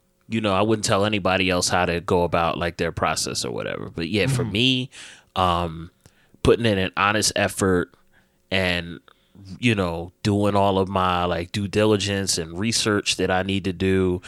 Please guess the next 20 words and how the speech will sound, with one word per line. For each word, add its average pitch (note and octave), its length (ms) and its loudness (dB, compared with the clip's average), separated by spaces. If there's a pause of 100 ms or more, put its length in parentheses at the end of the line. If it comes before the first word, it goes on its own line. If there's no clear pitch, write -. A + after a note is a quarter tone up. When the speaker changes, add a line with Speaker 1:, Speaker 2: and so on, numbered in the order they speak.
(300)
Speaker 1:
and G2 140 0
all F#2+ 220 4
of F#2 60 2
that F#2 360 0
and, E2+ 300 -6
and E2 280 -8
knocking G2+ 360 0
it G2 120 0
out G2+ 360 2
and E2+ 240 -4
learning G2+ 420 2
to F2 80 -2
be F2+ 440 -2 (340)
comfortable C3+ 580 2
with C#3 140 4
shit C#3+ 420 2 (520)
is, F#2+ 260 2
like, F2 560 -2 (720)
a F#2 180 4
skill G2+ 1000 4